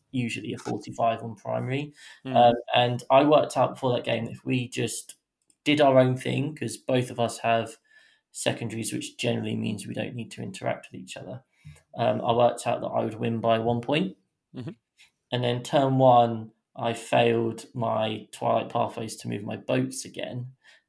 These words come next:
Speaker 1: um,
Speaker 2: Mm.
Speaker 1: which meant that I would lose by three now 'cause I dropped three points. Then the next turn, I failed a six-inch charge rerolling, which would have got me into his deployment zone to drop me another three points on deadly performance.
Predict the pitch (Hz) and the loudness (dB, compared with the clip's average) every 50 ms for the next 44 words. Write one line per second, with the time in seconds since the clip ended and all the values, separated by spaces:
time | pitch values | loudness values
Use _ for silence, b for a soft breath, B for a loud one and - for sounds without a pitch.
0 | - 127 123 113 117 117 113 117 123 123 - - - - - 120 117 117 117 - | -10 -6 -2 0 0 0 -2 -4 -6 -10 -12 -14 -14 -10 -6 -4 -4 -4 -6 -6
1 | 117 110 - 120 113 110 110 107 107 113 110 - - 120 110 110 110 110 107 104 | -6 -6 -4 -2 -2 -2 -2 -4 -6 -8 -8 -8 -8 -10 -6 -6 -6 -6 -6 -8
2 | 95 95 - _ - 117 110 104 101 107 110 - - - - - 120 117 120 123 | -10 -12 -14 _ -6 -4 -2 -2 -2 -4 -6 -10 -16 -20 -20 -14 -10 -6 -6 -4
3 | 117 113 110 107 92 95 101 107 131 135 139 - - 104 107 - - - - - | -4 -4 -6 -6 -8 -8 -6 -6 -6 -8 -8 -10 -8 -8 -8 -8 -8 -10 -10 -10
4 | - _ - - - - - 95 - - - - - - - - - - _ b | -12 _ -20 -18 -14 -14 -14 -14 -16 -16 -14 -14 -14 -14 -16 -20 -20 -20 _ b
5 | b b b b b - 117 117 120 120 123 123 127 - - - - 120 120 117 | b b b b b -6 -4 -4 -2 -2 -2 -2 -4 -4 -10 -8 -4 -4 -2 -2
6 | 110 110 110 110 - - - 110 110 110 110 107 107 107 107 104 - - _ _ | -2 -4 -6 -8 -8 -6 -4 -4 -4 -4 -6 -6 -6 -6 -8 -10 -14 -18 _ _
7 | _ _ _ _ _ _ _ - 123 - - 127 123 - 123 117 - - - - | _ _ _ _ _ _ _ -16 -12 -10 -8 -8 -8 -8 -10 -10 -10 -8 -6 0
8 | 127 120 117 107 98 113 110 104 107 110 110 107 107 107 107 107 107 110 - - | 4 4 4 4 2 -4 -8 -6 -4 -4 -2 -2 -4 -6 -6 -8 -8 -10 -12 -10
9 | 107 104 101 - - 113 107 104 - - 104 - - 127 _ - 110 107 104 107 | -12 -10 -10 -8 -8 -8 -10 -10 -12 -16 -18 -18 -18 -20 _ -16 -14 -12 -12 -12
10 | - - - 101 107 104 101 101 104 _ - - - - - 123 110 113 120 131 | -12 -14 -14 -12 -12 -12 -12 -14 -18 _ -20 -18 -14 -12 -10 -8 -6 -4 0 4
11 | 151 160 160 135 - - - 113 107 - - - 101 - - - 104 104 - - | 4 6 4 4 -2 -4 -6 -8 -8 -8 -10 -12 -12 -12 -12 -14 -16 -14 -12 -12
12 | - - - - - - - - - - 190 190 - - - | -12 -10 -12 -16 -16 -16 -18 -16 -14 -14 -14 -16 -18 -20 -20